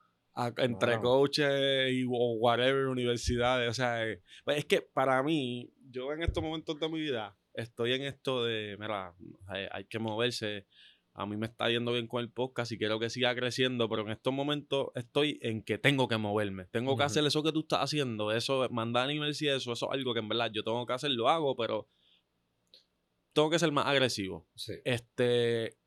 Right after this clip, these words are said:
Speaker 1: y yo hablo esto con mis amigos y ellos muchas veces no lo entienden. Como que, "No, si eso va a llegar", y, y quiero que la gente entienda, porque no sé si tú estás,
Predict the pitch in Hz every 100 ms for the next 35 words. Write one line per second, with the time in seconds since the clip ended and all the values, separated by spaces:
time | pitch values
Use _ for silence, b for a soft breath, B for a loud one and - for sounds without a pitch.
0 | _ _ 143 123 120 117 120 147 165 180
1 | 185 196 165 175 185 156 117 107 - 120
2 | 117 139 147 139 131 123 151 151 147 120
3 | 104 117 123 110 95 92 87 107 - -
4 | 214 277 220 165 220 240 233 98 98 127
5 | 120 123 - 117 147 190 185 190 170 185
6 | 180 175 117 107 110 143 160 170 160 151